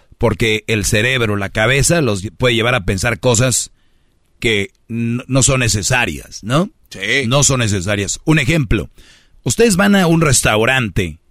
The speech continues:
Speaker 1: eh, y compran, vamos a decir, un mole.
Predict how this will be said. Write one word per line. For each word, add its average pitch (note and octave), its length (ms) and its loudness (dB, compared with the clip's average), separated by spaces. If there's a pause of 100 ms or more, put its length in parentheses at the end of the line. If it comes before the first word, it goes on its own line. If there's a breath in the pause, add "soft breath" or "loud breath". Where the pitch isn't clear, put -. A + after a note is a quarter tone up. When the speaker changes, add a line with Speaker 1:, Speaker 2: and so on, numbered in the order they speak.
(560)
Speaker 1:
eh, G2 340 0 (340)
y B2+ 120 -2
compran, C3 720 0 (600)
vamos C#3+ 260 2
a B2 60 2
decir, C3 380 0
un B2+ 200 2
mole. A#2+ 460 0